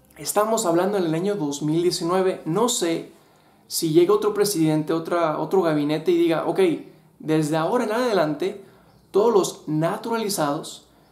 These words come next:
pues nada más tienen diez años para estar fuera de los Estados Unidos, sin ningún pendiente", ¿ok? Las cosas, esa mosquilla, las cosas pueden cambiar. <laughs> Este, que lo dudo,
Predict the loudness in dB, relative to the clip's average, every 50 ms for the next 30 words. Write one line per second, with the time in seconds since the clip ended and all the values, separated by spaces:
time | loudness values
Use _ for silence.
0 | _ _ _ _ _ -4 0 2 2 2 2 0 0 -2 0 0 0 0 0 0
1 | 0 0 0 0 0 -2 -2 -6 -8 -4 -2 0 0 0 0 -2 -2 -2 -4 -2
2 | 0 0 0 0 2 0 -2 -2 -2 -2 0 0 2 2 0 -2 0 -2 -2 -2
3 | -2 -6 -8 -8 -8 -10 -12 -14 -16 -18 _ _ _ -16 -12 -6 -4 -2 -2 -2
4 | -2 -2 -2 -2 -2 -2 -4 -6 -8 -12 -18 _ _ _ -12 -10 -2 2 2 2
5 | 2 0 -8 -12 -20 -20 -20 -20 -20 -20 -20 -20 -20 -20 -10 -4 -2 -2 -2 -2
6 | -2 -2 0 0 0 -2 -2 -6 -10 -12 -18 _ _ _ -12 -8 -6 -4 -4 -4
7 | -4 -6 -6 -4 -2 -2 -4 -4 -8 -14 -20 -20 -20 -16 -4 -4 -4 -2 0 0
8 | 0 0 -2 2 2 2 2 2 0 -2 -2 -2 -2 0 2 2 2 2 0 -4
9 | -10 -14 -18 -20 -20 -20 -20 -18 -16 -18 -18 -18 -20 -20 -20 -20 -20 -20 -20 -20
10 | -20 -16 -6 -2 0 0 0 0 -2 -4 -2 0 2 2 2 2 2 0 0 -2
11 | -2 -4 -6 -8 -12 -14 -20 -20 _ _ -20 _ _ _ _ _ _ _ _ _
12 | _ -2 2 4 4 4 4 4 2 2 2 2 0 0 -2 -4